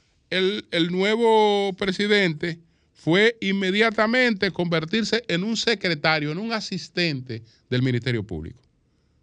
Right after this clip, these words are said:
que hasta curso clandestino organizó para los auditores, para, impartido por los ministerios públicos. Es decir, instauró la Cámara de Cuentas, se convirtió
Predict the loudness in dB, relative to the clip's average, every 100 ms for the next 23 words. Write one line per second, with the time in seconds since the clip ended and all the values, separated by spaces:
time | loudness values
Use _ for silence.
0 | _ _ _ -2 0 -4 -4 -4 -2 -4
1 | -2 0 0 -2 -8 -4 0 0 -2 -6
2 | -12 _ _ -4 -2 -4 -4 -2 0 0
3 | -2 -14 _ _ _ _ _ -4 -2 0
4 | -2 -6 -4 -2 -2 -4 -4 0 0 0
5 | -6 _ _ _ _ _ _ _ -4 -2
6 | 0 0 0 0 -2 -4 -10 _ _ -2
7 | 0 2 0 2 0 0 0 2 2 0
8 | -2 -2 0 0 0 0 0 0 2 0
9 | 0 -8 _ _ _ _ _ _ _ 2
10 | 2 2 2 2 4 6 6 4 2 _
11 | _ _ -2 -2 2 0 2 0 0 0
12 | 0 0 0 0 -4 -6 -6 -2 -2 0
13 | -2 2 4 4